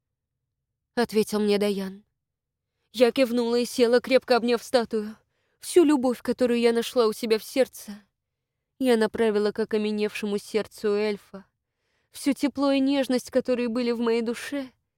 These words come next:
я мысленно направила в его тело. Сконцентрировавшись,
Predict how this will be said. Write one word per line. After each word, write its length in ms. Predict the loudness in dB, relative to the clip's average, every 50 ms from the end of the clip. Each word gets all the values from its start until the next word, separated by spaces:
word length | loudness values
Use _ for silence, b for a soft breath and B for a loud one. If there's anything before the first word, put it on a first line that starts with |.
| _ _ _ _ _ _ _ _ -8
я 240 | -4 -2 -2 -2 0
мысленно 560 | 0 0 -2 -2 -2 -2 0 0 0 0 0
направила 560 | 0 0 2 2 2 2 2 2 2 2 0
в 20 |
его 280 | 0 -2 -4 -6 -6 -8
тело. 540 | -8 -12 -10 -8 -8 -6 -6 -8 -10 -14 -18 -20 _ _ _ _ _ _ _ _ _ _ _ _ _ _ _ _ _ _ _ _ _ _ _ _
Сконцентрировавшись, 1500 | -16 -16 -8 -4 -4 -4 -4 -2 -2 -2 -2 -2 -4 -6 -4 -2 -2 -2 -4 -4 -6 -8 -10 -10 -10 -12 -14 -16 -18 -20